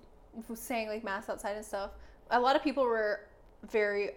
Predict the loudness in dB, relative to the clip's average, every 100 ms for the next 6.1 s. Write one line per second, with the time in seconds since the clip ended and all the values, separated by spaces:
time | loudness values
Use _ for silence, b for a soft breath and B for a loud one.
0 | -6 -4 -4 -4 -2 0 -2 -2 -4 -2
1 | -4 -4 -4 -2 -2 -2 -2 -4 -8 -2
2 | -2 0 4 4 2 -4 -14 -8 -8 -4
3 | -6 -6 -6 -6 -6 -8 -10 -8 -6 -6
4 | -4 -4 -4 -2 0 2 2 -2 -6 -6
5 | -6 -10 -12 -6 -6 -4 -2 -2 0 -4